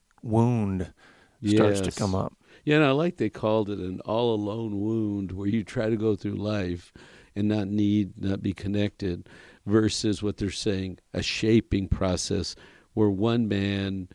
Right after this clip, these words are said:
Speaker 2: shapes another,
Speaker 1: Mm-hmm.
Speaker 2: influences another. And they're talking about as a social gathering,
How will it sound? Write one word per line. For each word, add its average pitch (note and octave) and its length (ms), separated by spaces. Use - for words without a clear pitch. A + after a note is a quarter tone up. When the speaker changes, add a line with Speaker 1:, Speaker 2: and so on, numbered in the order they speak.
Speaker 2:
shapes - 560
another, F2 640
Speaker 1:
Mm-hmm. F#3 180
Speaker 2:
influences G2 800
another. F2 460
And B2 120
they're D3 120
talking D3 420
about G#2 300
as G#2+ 180
a G#2+ 60
social A#2 580
gathering, A#2 800